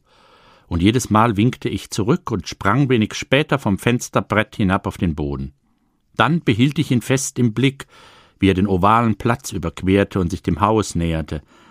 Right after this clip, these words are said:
Er schaute immer wieder zu mir hinauf, und jedes Mal ging beim Hinaufschauen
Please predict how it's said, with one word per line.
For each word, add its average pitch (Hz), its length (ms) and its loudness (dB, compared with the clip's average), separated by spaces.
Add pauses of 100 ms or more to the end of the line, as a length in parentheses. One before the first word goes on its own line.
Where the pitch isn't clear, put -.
(300)
Er 85 100 -4
schaute 170 340 0
immer 165 260 2
wieder 151 260 0
zu - 140 0
mir 139 120 4
hinauf, 135 600 2
und 82 260 -6 (280)
jedes 190 500 2
Mal 127 460 4
ging 123 260 2
beim 101 200 2
Hinaufschauen 107 840 0